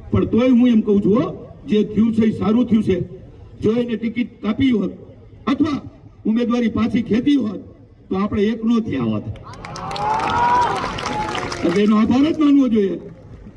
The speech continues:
એ-, એને, એને, એ ભગવાને કાબુથી ઉજાડી એને. એટલે કે ઉમેદવારી આ રોષ જોતા એને પાછી ખેંચી લેવી જોઈએ.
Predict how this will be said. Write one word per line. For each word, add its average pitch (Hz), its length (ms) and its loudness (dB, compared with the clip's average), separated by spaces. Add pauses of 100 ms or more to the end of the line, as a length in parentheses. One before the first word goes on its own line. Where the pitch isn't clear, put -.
(160)
એ-, 190 140 4
એને, 240 220 0
એને, 311 240 2
એ 349 340 0
ભગવાને 330 380 0
કાબુથી 330 380 0
ઉજાડી 285 340 2
એને. 214 180 -2
એટલે - 1040 -10
કે 214 60 2
ઉમેદવારી 269 540 4
આ 254 280 -2
રોષ 247 220 2
જોતા 247 320 -2
એને 247 140 -2
પાછી 220 340 0
ખેંચી 208 340 0
લેવી 311 200 4
જોઈએ. 202 240 2